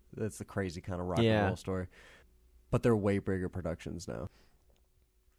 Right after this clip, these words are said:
Speaker 2: So the writer for this, uh, was Carl Dupre. Carl Dupre has done a lot of horror movies,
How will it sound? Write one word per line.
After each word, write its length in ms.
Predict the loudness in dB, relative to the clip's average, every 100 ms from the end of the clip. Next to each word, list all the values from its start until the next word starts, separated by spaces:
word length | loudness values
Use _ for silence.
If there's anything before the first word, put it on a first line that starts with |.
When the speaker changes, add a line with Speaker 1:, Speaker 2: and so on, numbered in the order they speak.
| _ _ _ _
Speaker 2:
So 180 | 0
the 140 | 4 4
writer 400 | 6 6 8 6
for 160 | 6
this, 420 | 4 4 2 -6 -12 -2
uh, 360 | 2 2 2 0
was 260 | -2 -4 -8
Carl 540 | -6 0 4 4 2
Dupre. 680 | -2 -6 -6 -4 -2 0 -4 _ _ _ _ -4
Carl 260 | 6 8 8
Dupre 440 | 2 4 4 6
has 220 | 4 2
done 340 | 4 4 4 0
a 80 | -2
lot 340 | 2 2 0 -2
of 160 | -6
horror 320 | -2 -2 0
movies, 580 | 2 2 2 0 -4 -8